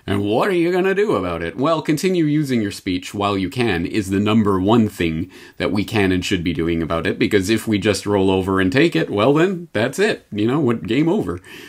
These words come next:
Um, incredibly important stuff. And on that coronavirus note, uh, I will be writing about that in my, uh, newsletter this weekend, ha-,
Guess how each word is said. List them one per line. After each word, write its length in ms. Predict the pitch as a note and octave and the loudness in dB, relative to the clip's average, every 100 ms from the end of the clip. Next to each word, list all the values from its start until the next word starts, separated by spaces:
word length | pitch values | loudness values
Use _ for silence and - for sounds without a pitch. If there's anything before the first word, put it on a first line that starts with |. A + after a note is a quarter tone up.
| - - | -20 -4
Um, 440 | A2+ A#2 A#2+ A2 - - | 0 2 2 -2 -12 -16
incredibly 680 | G#2 F#3+ F3+ - A3 F3 D3+ | -2 0 0 0 2 2 2
important 340 | B2 A#2+ G2 | 2 0 -2
stuff. 320 | - F2 E2+ - | 0 -2 -2 -2
And 160 | C#3+ | 0
on 200 | D3 F3+ | 2 2
that 160 | E3+ - | 0 -2
coronavirus 640 | C#3 C3+ B2+ A#2 A#2 A2 | 0 2 4 2 2 0
note, 240 | A#2 A2 - G#2+ | 0 -2 -4 -6
uh, 220 | G2+ G2 | -2 -2
I 100 | G#2+ | 0
will 160 | A2+ C3 | 2 2
be 120 | A#2+ | 4
writing 280 | A2 A2 G#2+ | 2 2 0
about 220 | G2 - | -2 -2
that 160 | F#2+ | -2
in 80 | F#2 | 0
my, 220 | F#2 F2+ F#2 - F#2+ F#2+ | -2 -2 -6 -10 -6 -4
uh, 80 | |
newsletter 460 | F#2+ G#2+ A2+ A2+ G#2+ | -2 0 0 0 2
this 200 | G#2 - | 0 0
weekend, 320 | A2+ A2+ A2 | 0 0 -2
ha-, 180 | G#2+ | -4